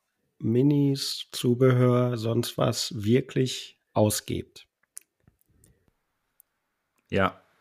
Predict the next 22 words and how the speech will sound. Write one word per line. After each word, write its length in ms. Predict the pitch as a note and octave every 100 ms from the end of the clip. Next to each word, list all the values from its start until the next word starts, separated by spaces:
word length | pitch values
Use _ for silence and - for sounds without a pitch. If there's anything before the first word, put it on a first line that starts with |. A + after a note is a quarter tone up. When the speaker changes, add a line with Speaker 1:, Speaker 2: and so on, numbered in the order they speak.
| _ _ _ _ _ -
Speaker 1:
Ehrlich? 460 | D3 F3+ G3+ -
Speaker 2:
Hundert 220 | B2+ G#2+
Prozent, 520 | - G2 - F#2+ F2+ -
ja 160 | G2 F2
klar. 260 | - G2+ G2
Speaker 1:
Okay. 460 | D3 C#3+ D3 E3 - - _ _ _ _ _ _ _
Speaker 2:
Ja. 140 | F#2+
Speaker 1:
Ja, 120 | A2+ C#3+
krass. 400 | C3+ C3 - - _ -
Speaker 2:
Das 220 | F#2 -
sind 260 | G#2+ G#2
keine 280 | - A2 A2
Geheimnisse 540 | F#2+ F#2 G#2+ A#2+ - A2+
oder 160 | A2
so, 180 | G#2+ A2
sondern 360 | G#2 F#2+ F2+ F2
das 200 | E2+ -
ist, 380 | - - - _ _ _
äh, 380 | F2 E2+ E2 F2+ -
ganz 300 | F2+ E2+ -
klar. 400 | F#2 E2+ E2+ _ _ _ _ _
Speaker 1:
Okay. 380 | D#3+ - A#2